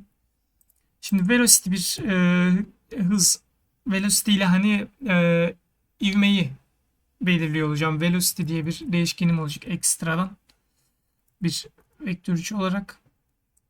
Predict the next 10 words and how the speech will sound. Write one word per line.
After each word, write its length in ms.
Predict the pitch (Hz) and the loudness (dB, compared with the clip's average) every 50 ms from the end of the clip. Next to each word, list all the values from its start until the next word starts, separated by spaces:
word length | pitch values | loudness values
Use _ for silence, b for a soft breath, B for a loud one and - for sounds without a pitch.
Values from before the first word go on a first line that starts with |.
| _ _ _ _ _ _ _ _ _ _ - - | _ _ _ _ _ _ _ _ _ _ -6 -2
ivmemi 480 | 180 175 165 156 165 160 160 151 147 151 - | -2 -2 -2 -2 -2 -4 -4 -4 -6 -8 -8
belirlesin 800 | 294 202 165 156 156 160 160 165 165 160 147 - - - 185 185 | -6 -6 -6 -4 -4 -6 -8 -8 -8 -8 -6 -4 -2 0 0 2
diye. 200 | 196 202 208 208 - _ _ _ _ _ _ _ _ _ _ _ _ _ _ _ _ _ _ _ _ _ _ _ _ _ _ _ _ _ _ _ _ - | 2 0 -2 -4 -6 _ _ _ _ _ _ _ _ _ _ _ _ _ _ _ _ _ _ _ _ _ _ _ _ _ _ _ _ _ _ _ _ -4
Direction 800 | 180 170 185 190 196 196 185 175 180 - - - 185 175 196 - - _ _ _ _ _ _ _ _ _ _ _ _ _ _ _ _ _ _ _ _ _ _ _ _ _ - | -2 0 0 0 0 -2 -2 -4 -4 -4 -6 -2 -2 -2 -2 -4 -8 _ _ _ _ _ _ _ _ _ _ _ _ _ _ _ _ _ _ _ _ _ _ _ _ _ -12
çarpı 500 | - 190 175 160 147 131 - 185 190 - _ _ _ - | -8 -6 -4 -4 -6 -6 -8 -10 -10 -12 _ _ _ -2
speed 440 | - - - - - 160 135 131 135 - _ - | 0 0 0 -2 -4 -8 -8 -8 -12 -14 _ -8
yapacağız. 760 | 208 - - - 175 165 170 170 180 - - - - - - _ _ _ _ _ _ _ _ _ _ - | -8 -6 -4 -2 -2 -2 -2 -2 0 0 0 0 -2 -4 -10 _ _ _ _ _ _ _ _ _ _ -4
Yön 400 | 180 170 170 165 165 180 175 170 - _ | -2 0 0 0 0 -2 -4 -6 -8 _
çarpı 360 | - - - 170 151 151 160 190 | -12 -10 -8 -6 -6 -6 -6 -6
hızla. 540 | 165 156 180 170 151 156 156 156 214 226 | -2 -2 -2 -2 -2 -4 -4 -6 -8 -8